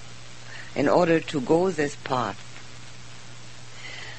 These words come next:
And every moment of concentration is a moment of purification. Every moment of mindfulness is a moment of purification.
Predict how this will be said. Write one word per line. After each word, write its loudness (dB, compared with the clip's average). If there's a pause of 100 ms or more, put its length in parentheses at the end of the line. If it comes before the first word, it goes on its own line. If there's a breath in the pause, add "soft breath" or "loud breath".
(240 loud breath)
And 6
every 8
moment 10
of 4
concentration 2
is 2
a 6
moment 6
of 2
purification. 0 (580 loud breath)
Every 6
moment 8
of 0
mindfulness 2
is -2
a 2
moment 4
of 0
purification. -2